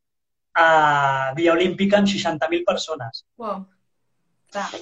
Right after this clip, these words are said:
Speaker 1: Clar, la foto es fa sola, vale? També a la meva web també està la foto, amb, clar, es veu tota la platja. És que tu passes bé, és que l'energia ja que reps
Speaker 2: No,
Speaker 1: de
Speaker 2: ets una
Speaker 1: tant
Speaker 2: mica com un mes, però des d'una altra perspectiva, però formes part d'allò tan bonic.
Speaker 1: Clar,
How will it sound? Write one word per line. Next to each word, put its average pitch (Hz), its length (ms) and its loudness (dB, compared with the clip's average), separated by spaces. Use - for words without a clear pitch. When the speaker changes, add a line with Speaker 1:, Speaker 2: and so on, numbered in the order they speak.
Speaker 1:
Clar, 127 180 -4
la 127 120 -2
foto 123 200 -4
es - 100 -4
fa 170 100 2
sola, 185 300 4
vale? 135 240 -4
També 143 240 -2
a - 60 2
la 156 60 4
meva 156 200 2
web 160 180 0
també 156 220 -4
està - 140 -4
la 147 100 -2
foto, 175 360 -6
amb, 277 140 -6
clar, 139 180 -6
es - 100 -14
veu 143 140 -8
tota 160 200 -2
la 139 140 0
platja. 139 400 -4
És 143 100 -6
que - 80 -10
tu 170 80 -6
passes 175 240 -2
bé, 127 140 -8
és - 160 -20
que 135 180 -6
l'energia 147 460 -2
ja 185 160 2
que 175 80 0
reps 165 160 2
Speaker 2:
No, 156 80 6
Speaker 1:
de 302 80 6
Speaker 2:
ets 143 160 -2
una 151 140 -4
Speaker 1:
tant - 120 0
Speaker 2:
mica 202 300 -4
com 202 140 -4
un 294 160 -8
mes, 320 380 -14
però 285 160 -6
des 262 120 -14
d'una 285 160 -8
altra 262 160 -14
perspectiva, 254 500 -12
però 285 140 -12
formes 233 560 -12
part 226 320 -8
d'allò 202 320 -14
tan 202 140 -16
bonic. 190 240 -18
Speaker 1:
Clar, 170 240 0